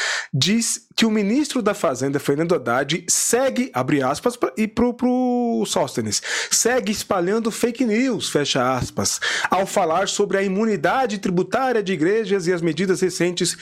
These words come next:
que o governo tomou em relação ao tema. Ô, Mônica, não sei se foi você que se equivocou, se foi o Sóstenes. Eu espero que tenha sido o Sóstenes. Uma coisa é isenção, outra coisa é imunidade.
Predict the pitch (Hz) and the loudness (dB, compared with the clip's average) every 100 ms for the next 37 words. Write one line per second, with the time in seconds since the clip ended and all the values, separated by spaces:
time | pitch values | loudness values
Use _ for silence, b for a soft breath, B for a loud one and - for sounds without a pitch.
0 | B B - 175 147 165 165 175 151 151 | B B 0 2 2 0 0 0 0 0
1 | 143 151 - 147 151 151 113 117 - 165 | 0 0 0 0 0 -2 -2 -2 0 2
2 | 156 170 185 131 117 127 160 180 175 185 | 2 0 0 -2 -2 -2 0 -2 0 0
3 | 156 147 143 - 143 - 117 120 139 165 | 0 0 -2 -2 -2 -2 0 0 2 0
4 | 170 180 185 175 B B 202 - 131 120 | -2 0 0 0 B B 0 0 0 -2
5 | - 117 113 156 - 165 180 180 165 170 | -2 0 2 0 0 -2 0 -2 -2 0
6 | 185 147 131 - 113 - B B B B | 0 0 0 -2 -2 -4 B B B B
7 | _ - 151 143 165 185 202 220 240 311 | _ -2 -2 2 2 2 0 0 0 -2
8 | 170 120 107 147 147 147 - 151 175 175 | -2 -2 -2 -2 0 0 0 0 0 0
9 | 214 262 135 117 - - | -2 -2 -2 -2 -4 -6